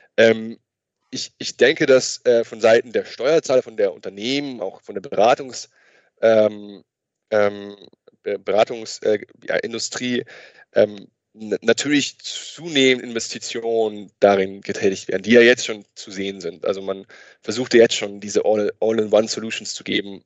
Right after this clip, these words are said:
Man also Unternehmen, also von der Beratungsseite, Unternehmen zum Beispiel,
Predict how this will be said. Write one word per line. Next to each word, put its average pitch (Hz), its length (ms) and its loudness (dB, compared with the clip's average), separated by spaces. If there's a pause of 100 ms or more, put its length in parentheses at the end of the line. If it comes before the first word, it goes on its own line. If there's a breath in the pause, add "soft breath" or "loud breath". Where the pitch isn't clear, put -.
(140)
Man 98 160 -4
also 98 180 0
Unternehmen, 104 400 0
also - 140 -4
von 95 160 -14
der 90 60 -4
Beratungsseite, 101 800 4
Unternehmen 107 580 -8
zum - 160 -16
Beispiel, 101 460 -4